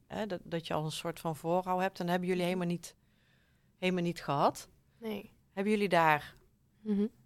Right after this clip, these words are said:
Speaker 1: last van? Hoe, hoe, ehm,
Speaker 2: Ja.
Speaker 3: Ja, ik, ik denk dat, dat je daar wel last van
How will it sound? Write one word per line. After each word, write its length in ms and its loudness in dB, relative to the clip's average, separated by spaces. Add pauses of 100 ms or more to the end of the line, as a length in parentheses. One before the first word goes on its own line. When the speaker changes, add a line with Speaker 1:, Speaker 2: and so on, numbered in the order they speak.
(420)
Speaker 1:
last 260 -2
van? 380 8
Hoe, 220 0
hoe, 360 2
ehm, 440 0 (420)
Speaker 2:
Ja. 300 -2
Speaker 3:
Ja, 140 8
ik, 200 4 (240)
ik 200 2
denk 200 8
dat, 100 2 (960)
dat 340 0
je 100 4
daar 180 10
wel 120 12
last 320 8
van 540 4